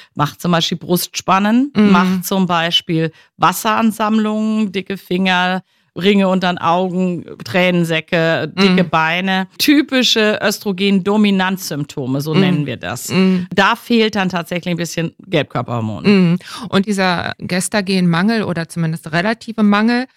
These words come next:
Speaker 2: beim letzten Vortrag, den ich gehört hab, das hab ich mal so aufgeschnappt, Progesteron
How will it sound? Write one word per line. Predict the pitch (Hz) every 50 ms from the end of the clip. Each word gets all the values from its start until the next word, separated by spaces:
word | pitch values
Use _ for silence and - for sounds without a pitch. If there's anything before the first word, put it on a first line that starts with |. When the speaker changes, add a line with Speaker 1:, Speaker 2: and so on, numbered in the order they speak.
| _ _ _ _ -
Speaker 2:
beim | 190 185 190 180 196
letzten | 185 202 - - 226
Vortrag, | - 226 208 - - 220 - -
den | - 185 185
ich | 196 -
gehört | - 202 196 190 190 -
hab, | 214 185
das | - 190 190
hab | 190
ich | 185 175
mal | 190 175
so | 175 -
aufgeschnappt, | - - 180 - - 220 - - 196 190 - _ _ _ _ _ _
Progesteron | - - - 233 233 247 233 208 - - 202 185 170 196 196 196 196 202 202